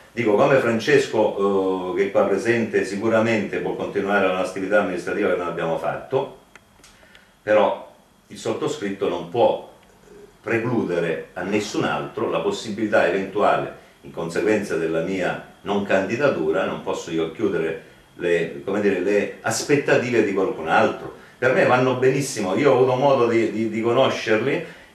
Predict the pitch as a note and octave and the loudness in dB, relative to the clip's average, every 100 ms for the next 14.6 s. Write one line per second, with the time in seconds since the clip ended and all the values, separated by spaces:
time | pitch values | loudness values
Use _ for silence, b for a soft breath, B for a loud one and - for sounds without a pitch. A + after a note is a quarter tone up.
0 | _ - - C#3+ - B2 G#2+ - A#2+ A2 | _ -12 -6 2 4 4 2 0 2 2
1 | C#3+ B2 A2 G2+ C#3+ A#2 G#2+ G2+ G#2+ - | 4 2 2 2 4 6 4 2 -4 -2
2 | E3 A#2 G2 G2+ G#2+ C3 G#2+ G3+ F#2+ B2+ | -2 0 0 2 4 2 4 2 2 2
3 | C#3 C#3 D#3 C#3+ A#2 A2+ A2 B2 G#2+ G#2+ | 4 4 2 0 -2 -2 -4 0 2 4
4 | F#3 F3+ - - A2 - A#2 G#2 F2 - | 2 0 -4 -8 -6 -2 -2 0 0 0
5 | - - - - B B B A3+ A3+ F3+ | -2 -8 -12 -12 B B B -6 -2 0
6 | A#2+ G#2+ - A2+ G#2+ G#2 F#2 - - - | 2 0 -2 -2 2 2 4 2 0 2
7 | C3+ C#3+ C#3+ A#2 A#2 A2 A2 A2 G#2+ G2+ | 4 2 4 0 0 0 2 4 6 4
8 | G#2 - G2 A#2+ C3 B2 A#2 B2+ - B | 2 -2 0 2 2 2 4 4 2 B
9 | B B C3 C3 - C3+ C#3+ C3 - C3 | B B 0 0 0 0 4 6 6 4
10 | A#2+ G#2+ G#2 G2+ F#2+ G2+ A2+ G#2 G2 F#2+ | 4 6 4 4 -2 0 2 0 -2 -8
11 | F2+ E2 E2+ E2+ - - - - F#2+ F2+ | -10 -12 -14 -16 -18 -20 -18 -6 -4 -2
12 | F#2 D#3+ - F2+ E2+ E2+ E2 - - - | 2 0 0 -6 -8 -6 -4 -2 0 0
13 | - - B2+ C3+ C#3+ D3+ B2 G#2 A#2 A2+ | 0 0 -2 0 0 2 2 2 0 -2
14 | A2+ D#3 C3+ G2+ - - | -2 2 2 0 -4 -10